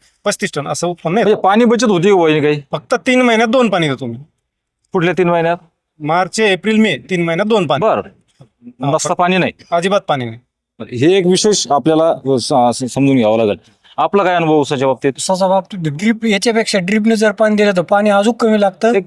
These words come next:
Speaker 2: पंधरा, पंधरा, वीस मिनिटं, अर्धा
Speaker 3: हा,
Speaker 2: तास दिलं तरी
Speaker 3: दिलं
Speaker 2: चालतंय.
Speaker 3: तरी प-, भरपूर
Speaker 2: म्हणजे
Speaker 3: होतं.
Speaker 2: दुष्काळामध्ये सुद्धा शेतकऱ्यांनी ऊस पीक घेऊ शकतो बा.
Speaker 3: मी म्हणतो शेततळ्यात, अ, तीस बाय तीसचं शेततळ असलं
Speaker 2: हा.
Speaker 3: तर कमीत कमी तो तीन एकर, चार एकर ऊस आरामशीर जगू शकतो.
Speaker 2: काय गोष्ट करता?
Speaker 3: आणि ड्रिप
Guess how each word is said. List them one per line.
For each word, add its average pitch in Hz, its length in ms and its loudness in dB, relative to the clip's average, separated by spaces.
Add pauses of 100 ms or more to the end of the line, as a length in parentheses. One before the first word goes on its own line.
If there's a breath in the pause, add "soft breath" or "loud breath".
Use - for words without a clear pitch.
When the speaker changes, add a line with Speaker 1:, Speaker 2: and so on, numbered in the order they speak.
Speaker 2:
पंधरा, 190 220 2
पंधरा, 185 240 2
वीस 175 180 2
मिनिटं, 170 200 2
अर्धा 160 180 2
Speaker 3:
हा, 151 100 2
Speaker 2:
तास 160 100 2
दिलं 160 180 2
तरी 170 160 2
Speaker 3:
दिलं 147 200 0
Speaker 2:
चालतंय. 196 260 0
Speaker 3:
तरी 208 120 0
प-, 190 80 -14
भरपूर 170 380 0
Speaker 2:
म्हणजे 196 120 2
Speaker 3:
होतं. 165 80 0
Speaker 2:
दुष्काळामध्ये 226 600 2
सुद्धा 226 240 0
शेतकऱ्यांनी 214 480 0
ऊस 208 120 -2
पीक 214 160 -2
घेऊ 180 200 2
शकतो 160 340 0
बा. - 300 -10
Speaker 3:
मी 220 80 2
म्हणतो 240 260 2
शेततळ्यात, 226 920 -2
अ, 170 340 4 (300)
तीस 220 220 0
बाय 233 200 4
तीसचं 226 220 -2
शेततळ 233 380 0
असलं 185 320 2 (180 loud breath)
Speaker 2:
हा. 220 140 0
Speaker 3:
तर 196 220 4 (160)
कमीत 254 280 4
कमी 240 200 2
तो 226 140 0
तीन 233 260 2
एकर, 226 300 2
चार 214 240 0
एकर 202 240 0
ऊस 208 240 -2
आरामशीर 226 800 0
जगू 214 260 0
शकतो. 170 240 -2
Speaker 2:
काय 165 80 2
गोष्ट 147 180 -2
करता? 113 180 0
Speaker 3:
आणि 196 180 2
ड्रिप 208 300 0